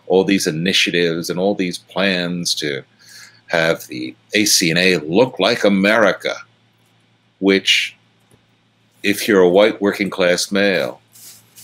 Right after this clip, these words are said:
is basically another slap in the face because nobody wants to look like them. Uh, show's over, folks, if this, if this is gonna continue.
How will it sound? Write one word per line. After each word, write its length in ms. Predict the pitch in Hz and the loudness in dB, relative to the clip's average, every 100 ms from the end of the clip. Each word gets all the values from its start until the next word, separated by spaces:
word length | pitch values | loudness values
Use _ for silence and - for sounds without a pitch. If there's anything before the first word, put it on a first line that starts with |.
| - - _ _ - | -20 -20 _ _ -10
is 240 | 95 90 87 | -2 0 0
basically 540 | 95 92 - 92 87 | 0 -2 -2 -2 -2
another 340 | 80 90 107 104 | 0 0 0 0
slap 420 | - 85 76 - | -2 0 -2 -4
in 60 | 73 | -12
the 60 | |
face 540 | 71 90 73 - - - _ _ _ _ _ _ | -6 -4 -4 -6 -12 -14 _ _ _ _ _ _
because 600 | 82 78 90 80 80 - 87 | -8 -4 -2 0 -2 -8 -6
nobody 480 | 82 101 98 80 | -2 0 0 -2
wants 320 | 78 78 78 - | -4 -4 -8 -8
to 100 | 78 | -8
look 240 | 78 - | -10 -8
like 200 | 80 78 | -8 -8
them. 320 | 80 85 - - _ _ _ _ _ _ _ _ _ _ _ _ | -6 -4 -4 -10 _ _ _ _ _ _ _ _ _ _ _ _
Uh, 300 | 67 67 64 - _ _ _ _ _ _ _ | -2 0 0 -4 _ _ _ _ _ _ _
show's 340 | - 147 135 127 | 0 2 4 6
over, 240 | 113 95 | 6 4
folks, 380 | - 95 87 - | 0 0 0 -6
if 100 | - | -8
this, 320 | 92 - - | -6 -6 -8
if 160 | 90 - | -10 -8
this 220 | 90 - | -10 -10
is 80 | - | -12
gonna 200 | 85 - | -10 -10
continue. 460 | 76 - 76 - | -14 -14 -16 -16